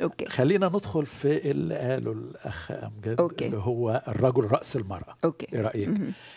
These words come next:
Speaker 2: اللي هو كورنثوس الأولى حداشر. خليني أقرأ لك من تلاتة لتسعة.
Speaker 1: أوكي.
Speaker 2: كورنثوس الأولى
Speaker 1: مهم.
Speaker 2: حداشر،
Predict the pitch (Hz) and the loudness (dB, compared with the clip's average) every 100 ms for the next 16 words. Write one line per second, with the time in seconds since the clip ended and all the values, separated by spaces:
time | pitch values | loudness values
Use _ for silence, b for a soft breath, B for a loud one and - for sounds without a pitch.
0 | B - 127 156 160 - 139 - 123 131 | B -2 2 4 2 0 -2 -2 -6 -6
1 | - 127 120 120 113 110 110 - 123 196 | -4 -4 -4 -4 -4 -4 -6 -8 -6 -6
2 | 151 127 120 131 127 - 110 - 113 131 | -6 -6 -4 -4 -4 -6 -8 -2 0 0
3 | 123 104 - 98 85 87 131 113 - - | -2 -6 -6 -8 -8 -4 -4 -4 -8 -14
4 | - 131 143 202 - 139 - | -12 -4 -2 -2 -2 -8 -10